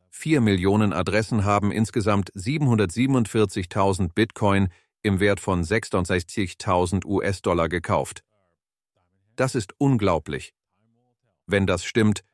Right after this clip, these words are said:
schauen wir mal, ob es Diamantzeiger oder Papierzeiger sind. Wir werden sehen. Wie Sie wissen, teste ich, oder Sie wissen es vielleicht nicht, ich teste diesen neuen Micro D J fünfzehn Token.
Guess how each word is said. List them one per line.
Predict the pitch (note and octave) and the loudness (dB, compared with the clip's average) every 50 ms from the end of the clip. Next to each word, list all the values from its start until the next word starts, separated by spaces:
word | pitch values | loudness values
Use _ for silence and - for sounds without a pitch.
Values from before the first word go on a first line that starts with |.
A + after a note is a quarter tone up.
| _ _ _ _ | _ _ _ _
schauen | - - - G#2+ A#2 C3 B2 | -6 -2 0 2 2 2 2
wir | G#2+ G#2+ | 2 2
mal, | G2+ G2 G2 G2+ G#2 G#2 | 4 4 2 2 2 0
ob | - G2 - | -2 -2 -2
es | G2+ F#2 - - | -4 -4 -4 -4
Diamantzeiger | - G2 F#2 F2 F2+ F#2 F#2 F#2+ - - A2 G#2 G#2 G2 G#2+ G2+ E2 | -2 0 0 2 2 2 0 0 0 0 0 0 2 2 2 2 2
oder | G2 G#2 G2+ F#2+ | 2 0 0 -2
Papierzeiger | - - A2+ G#2 - - A#2+ G#2 - - F#2+ E2 D#2 D#2+ D#2 D2+ | 0 -2 -4 -4 0 0 0 0 0 0 -4 -4 -2 -2 -4 -4
sind. | E2 E2+ D#2 D2+ - - _ _ _ _ _ _ _ _ _ _ | -4 -4 -6 -6 -8 -12 _ _ _ _ _ _ _ _ _ _
Wir | - G2+ F#2+ F2 | -4 -2 0 2
werden | G#2 G#2 G2+ A2 G#2 | 0 0 0 0 0
sehen. | F#2 A2+ A2 G2 D#2+ D2 D#2+ - _ _ _ _ _ _ _ _ _ _ - | 0 2 0 0 0 -4 -8 -14 _ _ _ _ _ _ _ _ _ _ -8
Wie | G2 G2+ | -6 -4
Sie | F2+ G2 F2+ | -2 -2 0
wissen, | G2+ A2 G2+ - G#2+ F#2+ F#2 F#2 F2 | 0 -2 -2 -2 -4 -4 -4 -4 -4
teste | - G#2+ G2+ G2 - - A#2 | -2 -2 -2 -2 -4 -4 -4
ich, | F#2 A2 G#2+ - - - - - | -4 -4 -4 -6 -12 -18 -16 -14
oder | - D#2+ C#2+ C#2+ D2 | -10 -8 -6 -6 -6
Sie | F2 F2 | -6 -4
wissen | E2+ G2+ F#2+ - G2+ | -2 -2 -2 -2 -4
es | E2+ F2+ - | -6 -4 -4
vielleicht | - G2+ F#2+ F2+ E2+ - | -2 -2 -2 -2 -2 -2
nicht, | - G#2+ F#2 D#2+ - - | -2 -4 -4 -4 -8 -12
ich | - - - - | -12 -12 -12 -6
teste | - G#2+ G2 F2+ - - G2 | -4 -4 -4 -2 -4 -6 -6
diesen | D#2+ F2+ F#2 E2 F#2+ F#2 F2 | -6 -6 -6 -4 -4 -2 0
neuen | F2+ F#2+ F#2+ F#2 F#2 F2+ | 0 0 0 0 -2 -2
Micro | F2 F2+ F#2+ G2 - - G#2+ F#2+ | 0 0 -2 -2 -2 -2 -2 -2
D | F2+ D#2+ G2+ G2 | 0 0 -2 -4
J | F#2+ - - G2+ F#2 F#2 | -4 -2 -2 0 0 0
fünfzehn | F2 - A#2+ A2 G2 - - G2+ E2 E2+ | -2 -2 -2 -2 -2 -4 -6 -6 -6 -4
Token. | - G#2 F#2 E2 - F2+ D#2 | -2 -2 -2 -2 -2 -6 -8